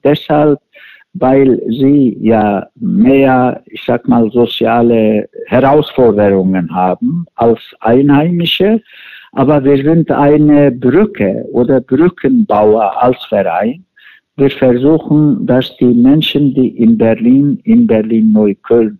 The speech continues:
leben, zueinander finden, um im wahrsten Sinne des Wortes eine gesunde Kommunikation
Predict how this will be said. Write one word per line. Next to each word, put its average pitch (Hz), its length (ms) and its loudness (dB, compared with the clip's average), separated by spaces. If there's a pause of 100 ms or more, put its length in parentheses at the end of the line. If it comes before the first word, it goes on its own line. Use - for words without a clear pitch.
leben, 143 600 0 (460)
zueinander 131 920 2
finden, 127 760 -4 (100)
um 151 520 0
im 123 240 2
wahrsten 123 460 0
Sinne 127 360 2
des - 540 -4 (100)
Wortes 131 680 -2 (320)
eine 139 400 2
gesunde 127 640 2
Kommunikation 127 1300 0